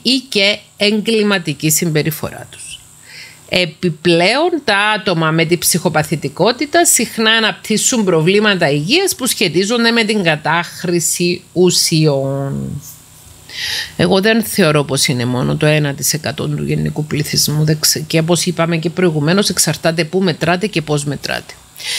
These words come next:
Η ψυχοπαθητικότητα αυξάνει την πιθανότητα εγκληματικών συμπεριφορών, όπως η ανθρωποχτονία και η σαντιστική βία, ωστόσο δεν είναι όλα τα πρόσωπα με ψυχοπαθητικότητα εγκληματίες.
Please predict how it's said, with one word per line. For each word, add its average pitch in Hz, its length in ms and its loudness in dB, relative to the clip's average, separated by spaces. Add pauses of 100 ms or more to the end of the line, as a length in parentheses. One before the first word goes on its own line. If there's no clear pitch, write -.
(340)
Η 185 100 0
ψυχοπαθητικότητα 185 1200 0
αυξάνει 240 920 0
την 180 180 -2
πιθανότητα 160 680 -2
εγκληματικών 156 800 2
συμπεριφορών, 147 1000 0 (760)
όπως 190 400 2
η 202 60 4
ανθρωποχτονία 185 1120 0
και 180 140 -4
η 170 60 4
σαντιστική 147 800 -2
βία, 240 520 0
ωστόσο 392 640 2
δεν 285 220 0
είναι 180 220 2
όλα 160 220 2
τα 151 120 0
πρόσωπα 147 520 0
με 147 100 2
ψυχοπαθητικότητα 147 1080 -2
εγκληματίες. 143 1000 -2